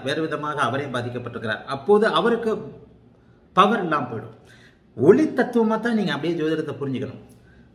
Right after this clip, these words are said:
ராகு கேதுக்கள் கும்பத்தில் இருக்கிறார்கள், செவ்வாயின் பார்வையை பெற்றிருக்கிறார்கள்.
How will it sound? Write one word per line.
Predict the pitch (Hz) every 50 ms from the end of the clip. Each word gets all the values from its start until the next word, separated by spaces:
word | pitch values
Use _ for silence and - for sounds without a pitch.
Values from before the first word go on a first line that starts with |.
| -
ராகு | - 123 143 196 226 208 254 -
கேதுக்கள் | - 185 170 170 - - - 117 117 - - - -
கும்பத்தில் | - - 214 240 254 247 240 240 - - 185 156 135
இருக்கிறார்கள், | 127 - - 127 120 113 113 110 113 - - - - - - - - _ _ _ _ _ - _ _ _ _ - _ _ _ _ _ _ -
செவ்வாயின் | - - 196 208 226 247 240 226 208 208 185 170 -
பார்வையை | - 151 170 185 190 185 175 160 139 113
பெற்றிருக்கிறார்கள். | 120 - - 117 110 104 101 104 104 101 98 98 104 -